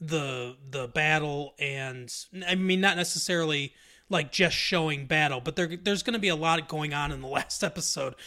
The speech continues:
where they'll, they'll probably be fighting, and there will be individual things, like, people, individual people that have had grudges for a long time and stuff like that will be pitted off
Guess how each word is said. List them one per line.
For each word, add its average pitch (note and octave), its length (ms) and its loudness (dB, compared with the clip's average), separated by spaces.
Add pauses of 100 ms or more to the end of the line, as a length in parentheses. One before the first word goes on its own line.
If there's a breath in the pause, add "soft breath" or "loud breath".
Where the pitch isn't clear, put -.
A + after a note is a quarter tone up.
(160 loud breath)
where F#3 200 6
they'll, E3+ 200 2
they'll E3+ 220 0
probably F#3 380 4
be D#3+ 140 -2
fighting, D#3 580 -2 (360 soft breath)
and D#3 340 4
there D#3+ 180 2
will D#3 120 0
be D#3 360 -2
individual C#3 1000 0
things, B2 440 -4
like, C#3+ 160 -4
people, F3 500 -2 (200 soft breath)
individual G3+ 540 2
people F3 380 -2
that D#3+ 80 2
have D3 80 -4
had C#3 220 -4
grudges D#3 400 -2
for E3+ 160 -6
a D3+ 40 -2
long C#3+ 240 -4
time D3+ 260 -4
and D3 80 -10
stuff - 200 -10
like D3 100 -4
that C#3+ 140 -6
will C#3 140 -8
be E3 160 -8
pitted E3 400 -6
off C#3+ 280 -2